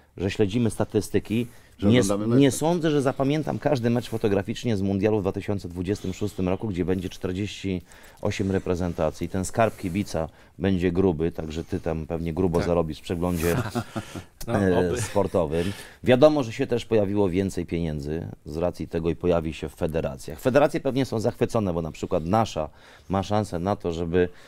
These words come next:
Speaker 1: cały czas dostawać więcej pieniędzy od sponsorów, bo gdzieś ten regulamin też powoduje, że mamy dużo większą szansę grać regularnie. Z polskiego punktu widzenia to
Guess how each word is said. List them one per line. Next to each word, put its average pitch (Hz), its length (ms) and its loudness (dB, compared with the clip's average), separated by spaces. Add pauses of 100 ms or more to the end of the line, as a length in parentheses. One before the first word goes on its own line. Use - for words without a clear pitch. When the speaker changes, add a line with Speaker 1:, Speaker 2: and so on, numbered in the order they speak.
(120)
Speaker 1:
cały 104 260 2
czas 92 300 2
dostawać 87 440 -2
więcej 95 320 -4
pieniędzy 90 420 -2
od 78 100 -4
sponsorów, 87 580 -2
bo 98 100 2
gdzieś 90 280 -4
ten 95 140 0
regulamin 95 540 0
też 104 220 -2
powoduje, 95 520 2
że 82 120 -2
mamy 98 360 0 (260)
dużo 107 300 2
większą 98 380 -4
szansę 104 380 -2
grać 95 260 0
regularnie. 85 800 2 (540)
Z - 80 -12
polskiego 135 420 2
punktu 147 320 0
widzenia 113 500 2
to 113 200 -2